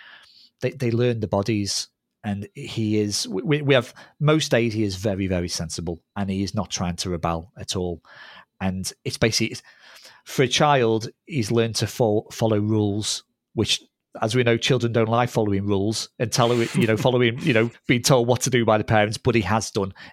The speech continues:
Speaker 1: and he understands why, Owen. So, yes, incredibly proud of him. Re-, re-, really am. But his, his resilience and bravery has absolutely shone through the ni-,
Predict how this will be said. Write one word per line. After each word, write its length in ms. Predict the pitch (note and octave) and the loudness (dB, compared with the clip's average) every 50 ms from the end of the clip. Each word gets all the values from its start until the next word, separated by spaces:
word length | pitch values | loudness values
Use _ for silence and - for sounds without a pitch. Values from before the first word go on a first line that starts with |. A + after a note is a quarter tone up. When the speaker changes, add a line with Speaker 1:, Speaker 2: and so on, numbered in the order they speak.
| - | -8
Speaker 1:
and 100 | - A#2 | -4 -2
he 160 | G#2+ G#2+ G#2+ A2 | 0 2 2 0
understands 680 | G#2+ G#2 G2+ G#2 - - - G#2+ F#2+ F#2+ G2 F#2+ F2+ F2+ | 0 -2 -4 -6 -4 -4 -2 -2 -4 -4 -4 -6 -2 -2
why, 280 | F2 F2+ F2 F2+ F2+ | 0 0 0 0 0
Owen. 260 | F2+ F2+ F2+ F2+ F2 - _ _ _ _ _ _ _ | 0 -2 -2 -4 -6 -12 _ _ _ _ _ _ _
So, 540 | - - - G2+ F#2+ F#2 F#2 F#2 F2+ F2 - - - - - - _ - | -6 -2 0 2 2 2 2 2 0 -2 -6 -14 -20 -20 -20 -20 _ -6
yes, 440 | G#2+ G2+ - - - - - - - _ _ _ _ _ _ _ - - - _ _ _ _ | -4 -4 -2 -2 -2 -2 -2 -4 -8 _ _ _ _ _ _ _ -20 -20 -20 _ _ _ _
incredibly 580 | - B2+ A2+ - - - A#2 G2 F#2 G2+ G2+ F#2+ | -10 -10 -8 -4 0 0 0 0 0 -2 -4 -2
proud 420 | - G#2+ F2 F2+ F#2 F#2 - - - _ _ _ _ _ _ _ _ _ _ _ _ _ _ _ _ | -2 -2 0 0 0 -2 -4 -8 -14 _ _ _ _ _ _ _ _ _ _ _ _ _ _ _ _
of 120 | - F2+ F2+ | -10 -8 -6
him. 160 | F2 E2+ - _ _ _ _ _ _ - | -8 -8 -10 _ _ _ _ _ _ -8
Re-, 260 | G2+ G2+ F#2+ F#2+ F#2+ | -4 -2 -2 -2 -2
re-, 280 | - A2 G2+ G2 G2+ - | -2 -2 -2 -2 -2 -2
really 280 | G#2 F#2+ F#2 F#2 F#2 E2+ | -2 -2 0 0 0 -2
am. 140 | E2+ F2 | -2 -2
But 120 | F2 F2+ F#2 | -2 -2 -2
his, 220 | G2 G2+ - - - - - | -2 -2 -2 -4 -6 -8 -8
his 160 | - A2+ F#2+ G2+ | -6 -6 -4 -4
resilience 420 | G#2 F#2+ G#2+ G2+ G2 F#2+ F2+ - | -2 -2 -2 -2 -2 -2 -2 -4
and 100 | G2+ F#2 | -4 -4
bravery 480 | E2+ G2 F#2 F2+ F2+ F2 E2+ F2 F2 E2+ | -2 -2 0 0 -2 -2 -2 -4 -4 -4
has 180 | E2+ E2+ - - - - | -4 -6 -8 -14 -12 -10
absolutely 480 | G#2+ F#2+ - - - - F#2 F2+ - - | -10 -8 -8 -6 -6 -6 -6 -6 -8 -6
shone 240 | - - G2 E2+ | -6 -4 -4 -6
through 220 | E2 - - F2 E2 | -6 -8 -8 -6 -6
the 100 | D#2+ F2 | -4 -4
ni-, 220 | E2+ E2 E2+ - | -4 -4 -6 -8